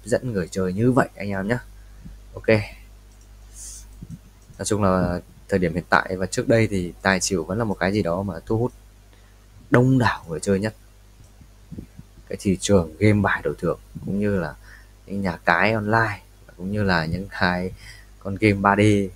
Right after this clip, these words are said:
đấy, kiểu như thế. Ok. Soi cầu tí nhá, tôi cũng trước đây thì cũng đam mê cái bộ môn này lắm, sau này thì cũng giảm dần rồi. Và cũng mỗi ngày chơi một ít thôi,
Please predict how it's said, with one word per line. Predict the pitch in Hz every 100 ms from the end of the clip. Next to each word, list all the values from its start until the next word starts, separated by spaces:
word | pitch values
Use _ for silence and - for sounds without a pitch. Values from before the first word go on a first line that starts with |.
| -
đấy, | 98 110
kiểu | - 82
như | 92
thế. | 95 123 - - - - - - - - - -
Ok. | 101 127 117 - - - - - - - - - - - -
Soi | 95 - 113 113
cầu | 107 90 -
tí | 98
nhá, | 117 113
tôi | - 101 104 101 95
cũng | 101 117 117 110 107 - _ - - _ - _ _ _ - - - - - - - -
trước | - 113
đây | 110 98
thì | 87
cũng | 95 104 110
đam | 107 98
mê | 101
cái | 98
bộ | 110
môn | 87 98
này | 95
lắm, | 87 123 - - 101
sau | 101
này | 95 87
thì | 87
cũng | 85 95 113 110
giảm | 90 85 76
dần | 87 87
rồi. | 95 85 - - - - - - - - - -
Và | -
cũng | - 95 107
mỗi | 107 110
ngày | 113 -
chơi | - 98
một | 85
ít | 117 -
thôi, | 110